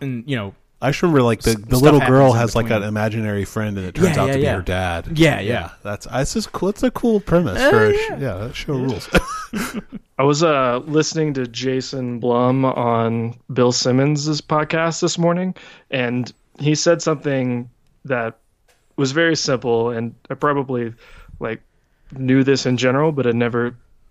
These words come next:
Speaker 3: thought it or said it myself. He was like, you know, all you really need to, well, not,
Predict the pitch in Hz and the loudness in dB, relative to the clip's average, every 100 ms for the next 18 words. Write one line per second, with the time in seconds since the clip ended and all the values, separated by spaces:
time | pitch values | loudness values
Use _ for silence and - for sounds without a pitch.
0 | - - 131 123 131 123 - 131 123 127 | -10 -2 2 2 2 -2 -2 -2 -2 -4
1 | 120 - 127 160 151 127 120 120 120 120 | -6 -4 -4 -2 0 0 0 0 -2 -4
2 | - - - - _ _ - - _ _ | -20 -20 -20 -20 _ _ -16 -16 _ _
3 | _ _ - 139 - 143 156 165 156 139 | _ _ -4 -2 2 2 2 0 0 -2
4 | 127 139 151 151 151 139 123 117 117 117 | -2 2 4 4 2 2 0 0 -2 -6
5 | - _ _ - 127 123 139 120 113 | -12 _ _ -6 -4 -2 -2 0 -2